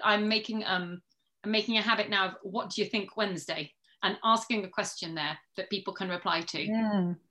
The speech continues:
Speaker 1: Um,
Speaker 2: Well, that's good.
Speaker 1: Yeah, so I'm, I'm bringing that, I'm pr-, trying to bring in, I know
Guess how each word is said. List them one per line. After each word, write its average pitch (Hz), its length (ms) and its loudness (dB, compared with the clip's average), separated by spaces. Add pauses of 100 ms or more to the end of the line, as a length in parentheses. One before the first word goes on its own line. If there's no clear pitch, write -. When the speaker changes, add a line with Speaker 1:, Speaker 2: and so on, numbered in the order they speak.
Speaker 1:
Um, 165 240 -2
Speaker 2:
Well, 190 100 -6
that's 233 200 4
good. 190 260 2 (480)
Speaker 1:
Yeah, 160 260 0
so - 200 0
I'm, 196 300 2 (120)
I'm 202 200 -2
bringing 226 300 2
that, 208 240 4
I'm 190 120 -4
pr-, - 140 -16
trying 220 220 2
to 202 100 -10
bring 214 160 0
in, 196 220 -2
I 233 140 6
know 269 240 6